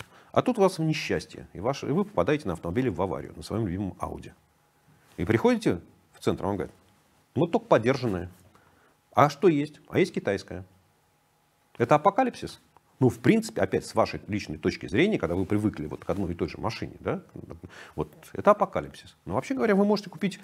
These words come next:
китайскую машину и ездить. Да, она будет классом пониже, э, там, может быть, не такая комфортная, не такая престижная, там, ваши друзья и соседи будут на вас как-то косо смотреть.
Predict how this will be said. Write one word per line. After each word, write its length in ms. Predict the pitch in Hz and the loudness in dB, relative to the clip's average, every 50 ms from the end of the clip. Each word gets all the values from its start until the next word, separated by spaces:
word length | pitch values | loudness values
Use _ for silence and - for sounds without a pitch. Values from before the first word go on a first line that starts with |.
| - - _ | -20 -8 _
китайскую 400 | - 151 170 196 185 185 - 165 | -2 2 2 2 2 2 0 -2
машину 360 | 160 160 156 - - 220 131 127 | -4 -4 -4 -4 -4 -2 -2 -2
и 40 | |
ездить. 300 | 127 110 85 78 85 85 | 0 0 -2 -2 -4 -2
Да, 160 | - 175 196 233 | 0 2 2 2
она 160 | 190 151 127 | 2 0 0
будет 200 | 110 110 - - | 0 -2 -2 0
классом 260 | - 170 175 - 104 | -2 -2 0 -2 -4
пониже, 540 | - - 87 85 98 135 151 135 127 120 117 - - - - - - - _ - | -4 -4 -4 -2 -2 -2 -2 -2 -4 -6 -8 -10 -16 -20 -20 -20 -20 -16 _ -4
э, 160 | 90 90 87 | -4 -4 -2
там, 140 | 87 76 76 | -4 -6 -8
может 380 | 78 78 85 101 143 165 80 - | -6 -6 0 0 0 0 0 -2
быть, 100 | - - | -6 -6
не 60 | 82 | -6
такая 240 | 78 - - 76 - | -6 -6 -6 -6 -6
комфортная, 840 | - 85 87 - - 143 139 143 - 135 127 123 120 120 113 101 - | -6 -6 -4 2 2 4 4 4 2 0 0 0 0 -2 -4 -6 -8
не 120 | 85 82 82 | -8 -6 -4
такая 220 | 95 95 - - | 0 2 2 2
престижная, 760 | - - - - - - 131 139 139 131 127 120 113 107 101 | 2 0 -2 -6 -4 -2 0 0 0 0 0 -2 -2 -2 -4
там, 200 | - - 85 80 | -4 -6 -8 -4
ваши 280 | - 113 113 - - - | -2 -4 -2 -2 -4 -4
друзья 340 | - 92 87 - 120 123 117 | -4 -4 -4 -2 -2 -2 -2
и 20 | |
соседи 340 | - - 90 - 135 117 98 | -2 -4 -6 -4 -4 -4 -2
будут 200 | 92 117 117 - | -2 -2 -2 0
на 80 | 85 | -2
вас 100 | 87 85 | -2 -2
как-то 220 | - - - - - | -4 -10 -14 -14 -8
косо 260 | - - 113 - - | -4 -2 -2 -2 -2
смотреть. 540 | - - 78 - - - 117 135 135 - | -4 -6 -6 -6 -2 0 0 0 0 -2